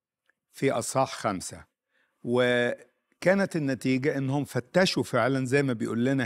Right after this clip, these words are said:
هنا، فتشوا في بيت الأسفار اللي فيه الخزائن الموضوعة في بابل، فوجد في مدينة أحمثة في القصر،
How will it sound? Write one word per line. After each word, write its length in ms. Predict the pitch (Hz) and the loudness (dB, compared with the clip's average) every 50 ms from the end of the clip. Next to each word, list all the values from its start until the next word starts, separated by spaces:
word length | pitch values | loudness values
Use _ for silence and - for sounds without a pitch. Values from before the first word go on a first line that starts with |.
| 120 135 131 | 0 0 2
هنا، 180 | 131 139 147 - _ _ _ - - - _ | 2 0 -2 -4 _ _ _ -20 -20 -20 _
فتشوا 640 | _ - - 123 - - - - 202 196 - - 156 | _ 0 0 0 0 0 2 2 4 4 4 2 0
في 220 | - - 147 143 131 | 0 2 0 2 2
بيت 320 | 123 151 160 160 - - | 4 2 2 2 2 0
الأسفار 840 | 123 120 - - 113 107 - - - - 139 131 131 139 151 175 - - _ _ _ _ _ _ _ _ _ _ _ _ - 135 | -2 -2 -2 -4 -6 -6 -6 -6 -6 0 2 2 2 2 0 -2 -6 -14 _ _ _ _ _ _ _ _ _ _ _ _ -2 0
اللي 200 | 127 127 127 120 | 2 4 4 2
فيه 180 | - - 165 | 2 2 2
الخزائن 880 | 160 151 - - 131 117 107 104 123 127 135 131 - 147 151 175 190 175 - _ _ _ _ - - | 2 2 0 -2 -2 -2 0 2 4 4 4 4 2 0 -2 -2 -2 -6 -10 _ _ _ _ -4 0
الموضوعة 600 | 113 117 117 117 113 110 104 117 147 127 107 110 | 0 2 2 2 0 0 0 0 0 0 0 -2
في 80 | 104 104 | -4 -4
بابل، 400 | 98 120 123 127 127 139 139 131 | -2 2 2 2 2 0 -2 -4
فوجد 580 | - - 190 208 240 226 180 147 151 151 151 156 _ _ _ _ _ _ _ _ _ _ _ | -2 -2 0 2 4 4 4 4 4 4 2 -2 _ _ _ _ _ _ _ _ _ _ _
في 360 | - - - 135 127 123 120 | -8 -2 2 4 4 4 4
مدينة 500 | 110 120 120 117 113 143 147 143 135 120 _ - - | 2 2 0 0 2 2 2 2 0 -2 _ -6 -10
أحمثة 680 | 98 - - - 117 120 139 139 - - 151 147 143 143 _ _ _ _ _ _ | -10 -8 -4 -2 0 2 2 2 2 0 0 0 0 -4 _ _ _ _ _ _
في 120 | - 123 | -4 -4
القصر، 600 | 110 101 - - 143 143 156 - - - - - | -4 -4 -2 2 2 2 2 2 -4 -8 -10 -14